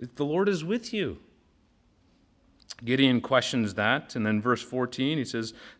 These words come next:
to, to go save Israel, "Do I not send you?" And then, of course, he's like, "I can't do that." And how does he respond in verse sixteen? "But, Gideon, I will be with you.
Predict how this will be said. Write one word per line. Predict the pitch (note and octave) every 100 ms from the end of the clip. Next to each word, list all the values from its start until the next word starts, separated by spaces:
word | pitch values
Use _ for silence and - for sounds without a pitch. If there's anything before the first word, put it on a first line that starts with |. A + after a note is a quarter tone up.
| -
to, | A2 G#2
to | A#2+
go | B2
save | - B2 A#2
Israel, | B2 D3
"Do | C#3 E3+
I | G#3 D4
not | A#3 -
send | - G#2 F2
you?" | D#2+ D2 - _ _ _ _ _ _ _ _ _
And | -
then, | B2
of | A2+
course, | - C3 B2+
he's | B2+
like, | B2+ E3+
"I | -
can't | F4+ E4+
do | - B2+
that." | G2+ F#2+ C3+ C#3
And | C3
how | C3+
does | C3+
he |
respond | B2+ A#2 - A#2+ A#2+
in |
verse | A#2 A2+
sixteen? | A#2 G#2+ A#2+ A2
"But, | G#2+ C#3 C3+ - - _ _ _ _ _ _ _ _
Gideon, | B2 A2+ E2 D2+ - _ _ _ _ _ _ _ _ _ _
I | - A2
will | G2
be | D#2 D2+
with | D2 -
you. | C#2+